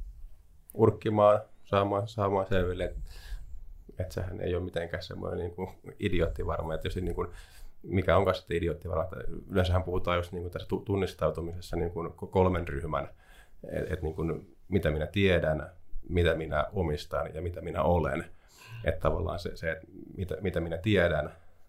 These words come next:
niin just se on, se on se pin-koodi, että mä tiedän, että se on yksi, kaksi, kolme, neljä, tai sit just mitä minä omistan, niin tavallaan näitä – vaikka joku pankkitunnuslista, että sulla on lista,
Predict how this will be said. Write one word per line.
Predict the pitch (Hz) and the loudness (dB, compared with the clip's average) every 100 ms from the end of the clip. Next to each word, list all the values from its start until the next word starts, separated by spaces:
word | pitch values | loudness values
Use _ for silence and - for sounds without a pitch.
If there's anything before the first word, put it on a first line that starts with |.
| - _ _ - | -20 _ _ 0
niin | 80 | 2
just | 80 - | 2 2
se | 82 | 2
on, | 80 - - | 2 0 -4
se | 87 | -2
on | 80 92 | -2 -4
se | 90 - | -8 -2
pin-koodi, | - - 82 78 80 78 - - _ _ - | 0 0 0 0 0 -4 -10 -20 _ _ -6
että | - | -4
mä | - | -2
tiedän, | - 65 | 0 0
että | 67 | -2
se | - | -4
on | 73 - | -4 -4
yksi, | 76 - | -6 -4
kaksi, | - | 0
kolme, | 67 73 | 0 2
neljä, | 78 69 69 - - - - - | 2 2 2 -2 -6 -18 -12 -6
tai | - 82 | -4 -4
sit | 82 | -4
just | 82 - | -8 -6
mitä | 78 67 - | -2 -2 -2
minä | 76 76 67 - - - - | -4 -2 -4 -6 -14 -6 4
omistan, | 87 90 - - - - - | 4 4 -2 -4 -2 -2 -4
niin | - - | -4 -2
tavallaan | 71 69 - 71 | -2 -2 -4 -6
näitä – | 64 - - - - - - - | -6 -6 -6 -8 -14 -12 -6 0
vaikka | 71 80 | 2 4
joku | 71 78 | 2 4
pankkitunnuslista, | 76 69 - 78 73 - 69 - - | 2 2 0 -2 -2 -4 -6 -4 -6
että | - | -6
sulla | 71 71 | 0 2
on | |
lista, | 69 - - | 2 0 -8